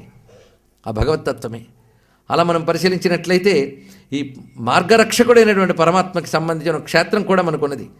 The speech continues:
అది మార్గబంధు క్షేత్రము అని చిత్తూరుకి సమీపంలో ఒక క్షేత్రం ఉందండి. అది తమిళనాడులో ఉంది ప్రస్తుతం. దాని విరించిపురం అనే వ్యవహారం కూడా ఉన్నది. మార్గబంధు చాలా ప్రసిద్ధమైన క్షేత్రం అక్కడ.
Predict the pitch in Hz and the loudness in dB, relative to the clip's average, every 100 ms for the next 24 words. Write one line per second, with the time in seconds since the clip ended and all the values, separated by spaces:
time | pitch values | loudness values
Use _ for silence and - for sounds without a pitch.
0 | _ _ _ _ _ _ - 147 151 175 | _ _ _ _ _ _ -6 -2 0 -2
1 | - - - 117 135 190 220 214 202 196 | -6 -18 -14 0 2 4 4 4 4 2
2 | 196 190 190 185 175 175 165 202 165 - | 4 0 2 0 2 2 2 0 -4 -6
3 | 170 - 214 208 180 160 180 196 190 175 | -8 -2 0 0 -2 -2 0 0 0 0
4 | 190 190 - 160 160 151 123 101 - - | 0 -2 -2 -4 -4 -6 -6 -10 -14 -20
5 | _ _ _ _ _ _ _ - 151 175 | _ _ _ _ _ _ _ -4 0 0
6 | 160 156 - _ _ _ - 156 220 226 | -2 -6 -18 _ _ _ 0 2 2 4
7 | 208 202 180 160 151 - - - - - | 4 4 2 0 -4 -6 -10 -16 -18 -20
8 | _ _ _ 139 139 147 196 233 196 208 | _ _ _ -4 -2 0 0 -2 -2 -2
9 | 190 180 175 170 165 165 156 160 139 127 | 0 0 0 2 2 0 0 -2 -2 -2
10 | 113 135 131 160 151 139 110 135 - - | -2 -4 0 0 0 -2 -6 -8 -10 -20
11 | _ _ _ - 135 135 - 185 127 170 | _ _ _ -4 -4 -4 -2 -4 0 0
12 | 185 170 - 156 151 123 123 | 0 -2 -4 -4 -4 -8 -10